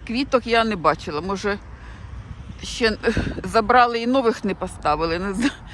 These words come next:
не знаю. Е,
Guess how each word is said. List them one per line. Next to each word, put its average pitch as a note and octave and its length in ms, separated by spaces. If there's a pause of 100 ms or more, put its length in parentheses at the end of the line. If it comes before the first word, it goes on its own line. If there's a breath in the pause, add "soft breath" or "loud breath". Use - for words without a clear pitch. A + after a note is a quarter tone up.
(260 loud breath)
не D4 240
знаю. A3 500 (1080 loud breath)
Е, F#3 440